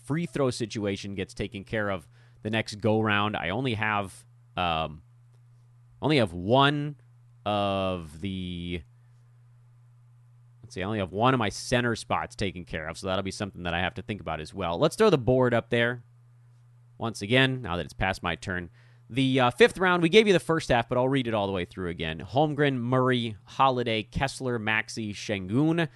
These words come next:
And the second half of Beal, O G Anunoby, Jalen Williams, Cam Johnson, Julius Randle, and Nick Claxton.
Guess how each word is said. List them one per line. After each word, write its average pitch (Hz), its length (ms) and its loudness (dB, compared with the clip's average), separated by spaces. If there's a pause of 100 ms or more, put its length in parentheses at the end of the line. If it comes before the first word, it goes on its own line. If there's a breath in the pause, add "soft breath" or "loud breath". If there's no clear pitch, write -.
(640 soft breath)
And 85 260 -8
the 87 60 -10
second 101 280 -2
half 92 260 0
of 73 180 -12
Beal, 104 560 0
O 104 140 0
G 104 220 -4
Anunoby, 92 540 0
Jalen 95 360 -4
Williams, 95 420 -4
Cam 85 300 -6
Johnson, 92 560 -6
Julius 87 440 -8
Randle, 92 480 -4
and 80 320 -6
Nick 85 260 -8
Claxton. 135 720 2